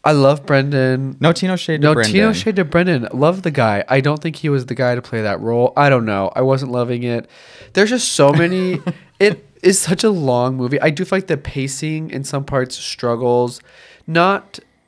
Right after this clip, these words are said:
Speaker 1: just, like, sometimes I'm like, "I don't understand what I'm watching." It's, like, actually making me more confused about what's happening than if we would just kind of, like, cut and make it a little more precise, which I think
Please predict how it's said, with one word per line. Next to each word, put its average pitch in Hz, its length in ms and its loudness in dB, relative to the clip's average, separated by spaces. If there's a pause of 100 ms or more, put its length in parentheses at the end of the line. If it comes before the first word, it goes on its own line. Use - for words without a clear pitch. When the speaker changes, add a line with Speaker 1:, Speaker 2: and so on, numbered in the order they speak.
(480)
Speaker 1:
just, 202 220 -6
like, 185 160 -2
sometimes 180 280 -4
I'm 165 120 -4
like, 135 200 -2
"I - 60 -4
don't 180 140 -2
understand 151 340 -6
what 123 180 -4
I'm 120 320 -6
watching." 101 460 -6
It's, 101 140 -8
like, 113 180 -4
actually 127 320 -2
making 120 320 -8
me 110 80 -6
more 101 300 -8
confused 151 440 -10
about 147 200 -2
what's 135 180 -6
happening 127 400 -6
than 110 120 -6
if 98 140 -14
we 107 80 -10
would 98 200 -12
just 101 200 -10
kind 104 160 -10
of, 95 120 -10
like, 95 340 -6 (720)
cut 110 460 -2
and 104 100 -10
make 104 180 -10
it 110 60 -8
a 107 40 -10
little 104 200 -6
more 101 160 -10
precise, 104 720 -6
which 117 160 -12
I 107 80 -8
think 107 460 -12